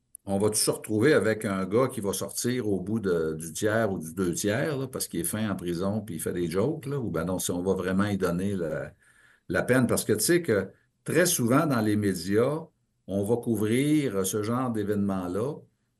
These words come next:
mais on suit pas l'affaire. Puis on, on, tu sais, mettons, il est condamné à payer à, pendant, à quinze ans de prison, mais au bout de sept, huit ans, mon gars se promène, puis, euh, il est en, il y a des permissions, puis il y a des ci, puis il y a des ça. Moi, c'est ça qui me choque.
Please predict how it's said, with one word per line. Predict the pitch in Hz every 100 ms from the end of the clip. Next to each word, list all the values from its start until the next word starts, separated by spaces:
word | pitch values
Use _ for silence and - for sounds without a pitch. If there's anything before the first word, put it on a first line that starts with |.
| _ -
mais | 98 107 107 -
on | 113
suit | 110 143 135
pas | 160
l'affaire. | 151 107 127 143 151 131 -
Puis | 107
on, | 101 98 95 98 95
on, |
tu | - 147 151
sais, |
mettons, | 113 117 120 160
il | 135
est | 113
condamné | 127 123 117 110 123
à | 135
payer | 110 101 104 123 123
à, | 98 92 92 85
pendant, | 104 104
à | 95 104
quinze | 104 139 117
ans | 123
de | 117
prison, | - 104 90 107 165 - _ _ _ _ _
mais | 98 107 110
au | 107 110
bout | 117 160
de | 135
sept, | 110 135 -
huit | 107 98
ans, | 131 165 143
mon | 104 101
gars | 131
se |
promène, | - 107 104 123 143 127
puis, | - 98 95
euh, | 90
il | 92 98
est | 98
en, | 98
il | 95
y |
a |
des | 92 101
permissions, | 104 110 104 - 101 87 95 90
puis | 101
il |
y |
a | 98
des | 107
ci, | 104 - 113
puis | 110
il |
y | 101
a |
des | 101 95
ça. | - 123 147 - _ -
Moi, | 156
c'est | 139
ça | - 170
qui | 131
me |
choque. | 104 131 147